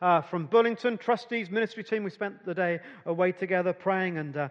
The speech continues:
uh, and sharing vision and reflecting on where God was leading us as a church. And we're super blessed by all of those, uh, people. Remember to pray for them. And finally, uh, a super cracking communications time,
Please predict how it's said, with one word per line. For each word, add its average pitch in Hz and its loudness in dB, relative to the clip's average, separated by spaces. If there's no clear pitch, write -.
uh, 139 -4
and 131 -10
sharing 185 0
vision 190 0
and 143 -6
reflecting 175 -8
on 165 -6
where 165 -2
God 160 -2
was 147 -12
leading 160 -4
us 147 -10
as 147 -6
a 139 -6
church. 151 -8
And 143 -8
we're 139 -8
super 180 -10
blessed 135 -8
by 135 -10
all 160 -4
of 127 -6
those, 143 -6
uh, 135 -10
people. 165 -6
Remember 147 -8
to 139 -12
pray 147 -6
for 143 -10
them. 131 -6
And 135 -8
finally, 151 -4
uh, 135 -12
a - -20
super 180 -6
cracking 170 -6
communications 156 -8
time, 139 -10